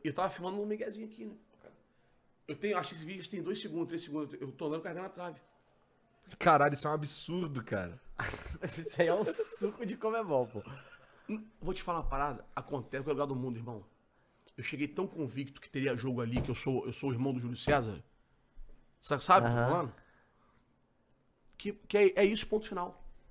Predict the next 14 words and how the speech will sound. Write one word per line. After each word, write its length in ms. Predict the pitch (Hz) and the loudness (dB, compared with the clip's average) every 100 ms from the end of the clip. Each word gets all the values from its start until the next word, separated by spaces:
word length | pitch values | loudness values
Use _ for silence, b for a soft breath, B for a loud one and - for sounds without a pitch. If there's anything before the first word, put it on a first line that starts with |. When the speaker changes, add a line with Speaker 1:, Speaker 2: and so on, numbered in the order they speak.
| - - | -20 -20
Speaker 1:
Saca? 380 | - - 226 113 - _ _ _ _ _ _ - | 6 8 8 4 -16 _ _ _ _ _ _ -10
É, 200 | 151 - | -4 -2
é, 180 | - 151 | 2 2
o, 140 | - 160 - | 2 -2 -6
o 160 | - - | -8 2
cara 200 | 185 180 | 4 6
ali, 180 | 190 185 - - _ - _ - | 4 0 0 -14 _ -20 _ 2
ele, 180 | 165 175 | 4 6
ele 60 | 156 | 6
foi 160 | 202 | 6
iludido 540 | 214 185 113 160 190 160 | 6 4 2 0 0 2
pela 220 | 196 180 | 2 2
minha 120 | 190 | 2
ilusão. 400 | 214 170 196 196 | 0 0 -2 -2